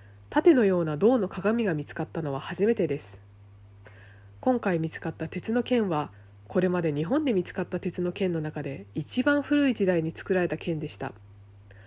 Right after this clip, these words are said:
剣の長さは二メートル以上もあります。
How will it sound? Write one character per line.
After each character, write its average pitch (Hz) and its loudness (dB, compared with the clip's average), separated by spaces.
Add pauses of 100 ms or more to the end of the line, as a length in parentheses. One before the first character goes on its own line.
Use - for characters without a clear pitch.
(480)
剣 220 2
の 180 2
長 165 0
さ 165 -8
は 151 -4
二 147 -4
メ 185 4
ー 254 0
ト 285 -2
ル 277 0
以 285 4
上 269 4
も 175 0
あ 143 -2
り 151 -4
ま 147 -8
す。 - -14